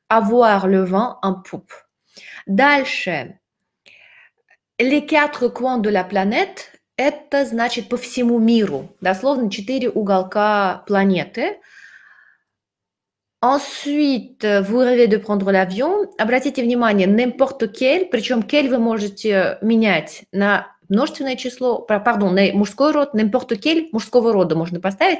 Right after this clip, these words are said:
И это важно, это будет переводиться как любое, в любую сторону. Например, n'importe quelle décision, любое решение. Я от тебя жду любого решения. Или, например, n'importe quelle personne, неважно какой человек. Ну, это странное предложение, но все равно.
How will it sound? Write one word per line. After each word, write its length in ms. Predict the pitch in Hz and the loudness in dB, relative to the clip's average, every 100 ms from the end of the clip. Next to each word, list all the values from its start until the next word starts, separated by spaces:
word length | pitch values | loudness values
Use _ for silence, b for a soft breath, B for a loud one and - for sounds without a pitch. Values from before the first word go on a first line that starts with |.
| B B B B - | B B B B 2
И 80 | |
это 200 | 285 302 | 2 4
важно, 520 | 247 254 226 220 - - _ _ | 4 2 2 0 -2 -8 _ _
это 220 | 196 202 | 0 2
будет 360 | 208 208 220 202 | 0 0 0 0
переводиться 380 | 214 202 233 - | 2 2 2 -2
как 180 | 202 214 | -2 2
любое, 800 | 233 196 247 208 151 - - - | 4 6 8 6 4 0 -6 -6
в 60 | |
любую 280 | 180 202 233 | -2 0 0
сторону. 480 | 220 226 196 165 156 | 2 4 4 4 -2
Например, 420 | 175 208 214 196 B B B B B B B _ 214 | -2 0 2 0 B B B B B B B _ 0
n'importe 720 | 247 240 - 302 - 262 254 | 2 2 2 2 2 -2 2
quelle 280 | 262 254 226 | 4 4 4
décision, 480 | 220 220 185 185 156 | 2 0 0 0 2
любое 340 | 202 208 247 | 4 6 6
решение. 500 | 208 208 185 151 135 | 6 2 -2 -2 -2
Я 140 | 135 190 | 2 2
от 80 | 190 | 2
тебя 240 | 196 202 | 0 0
жду 160 | 196 226 | 0 -4
любого 320 | 202 196 185 | -2 -2 -2
решения. 480 | 175 - 156 - 117 | -4 -6 -10 -8 -2
Или, 80 | |
например, 400 | 190 196 202 196 | -2 0 0 0
n'importe 580 | 190 208 196 262 262 226 | 0 0 0 -4 -2 -4
quelle 220 | 220 202 | 0 -2
personne, 420 | 196 190 - 147 - | -2 -4 -2 -4 -2
неважно 360 | 185 208 196 | 0 0 0
какой 260 | 190 180 175 | -2 -2 -4
человек. 460 | - 170 151 135 | -2 0 0 -2
Ну, 60 | 185 | -4
это 80 | 180 | -4
странное 400 | - 269 226 160 | -4 -2 -2 -4
предложение, 500 | - 156 151 - 185 | -4 -2 0 0 -2
но 80 | 285 | -2
все 100 | 202 | -2
равно. 300 | 170 147 | -2 -4